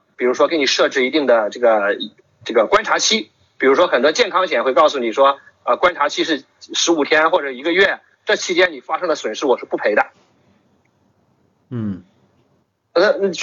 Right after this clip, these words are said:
Speaker 1: 当然我们在设计，比如说这种，啊，手机的这种碎屏险或者车里的车辆的这种相关的保障的时候，也可以参照这个逻辑，就是说你现在可以买，但是对不起，三十天之内发生的事情我不赔，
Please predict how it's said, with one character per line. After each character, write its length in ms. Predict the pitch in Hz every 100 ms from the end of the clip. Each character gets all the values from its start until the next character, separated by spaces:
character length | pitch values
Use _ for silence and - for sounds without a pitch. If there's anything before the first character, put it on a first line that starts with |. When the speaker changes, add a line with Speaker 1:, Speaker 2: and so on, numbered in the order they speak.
| - -
Speaker 1:
当 120 | - 220
然 120 | 226
我 120 | 156
们 100 | 151
在 80 | 208
设 220 | - 220
计， 80 | 175
比 100 | 147
如 80 | 139
说 140 | 160
这 100 | 180
种， 240 | 147 127 - _ _ -
啊， 160 | 139
手 220 | 131 147
机 140 | 131 175
的 80 | 175
这 20 |
种 120 | 165
碎 160 | - 180
屏 220 | 143 160
险 220 | 180 127
或 80 | 165
者 100 | 147
车 300 | - - 208
里 120 | 170
的 140 | 127
车 220 | 131 - 214
辆 180 | 214
的 100 | 156
这 100 | 131
种 220 | 139 127 127
相 160 | - 160
关 100 | 160
的 80 |
保 160 | 156 113
障 160 | 156 151
的 80 |
时 60 | 143
候， 80 | 175
也 80 | -
可 180 | -
以 80 | 165
参 200 | - -
照 120 | 170
这 80 | 135
个 100 | 123
逻 160 | 110 -
辑， 240 | - 123 _ _ _
就 100 | -
是 60 | 202
说 140 | 220
你 100 | 180
现 180 | 143 240
在 100 | 202
可 180 | - 180
以 60 |
买， 260 | 208 107 - _ _ -
但 100 | 185
是 80 |
对 80 | 185
不 80 | 165
起， 240 | - - - _
三 220 | - 233
十 80 | 208
天 180 | 170 208
之 100 | 202
内 200 | 202 127
发 180 | 151 156
生 100 | 156
的 60 |
事 120 | 135
情 160 | - 120
我 80 | 107
不 120 | 160
赔， 260 | - -